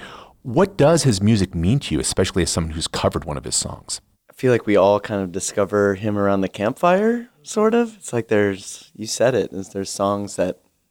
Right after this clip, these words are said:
Speaker 2: we all know. You know, you, I think you mentioned seven songs, but if we were all in a bar and we all needed to sing a song together in the bar, like, Lean On Me is probably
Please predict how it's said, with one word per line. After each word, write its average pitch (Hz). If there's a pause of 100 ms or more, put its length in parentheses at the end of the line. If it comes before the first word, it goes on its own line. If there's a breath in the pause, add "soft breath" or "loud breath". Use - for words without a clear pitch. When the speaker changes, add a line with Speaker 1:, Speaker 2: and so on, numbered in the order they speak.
(100)
Speaker 2:
we 98
all 92
know. 90 (360)
You 95
know, 90
you, 98 (100)
I -
think -
you 90
mentioned 85
seven 90
songs, 82
but - (920 soft breath)
if -
we 113
were 107
all 101
in 98
a 90
bar 90
and 90
we 90
all 90
needed 90
to 85
sing 90
a 80
song 95
together 87
in 85
the 82
bar, 85 (560)
like, -
Lean 98
On 87
Me 85
is 82
probably 82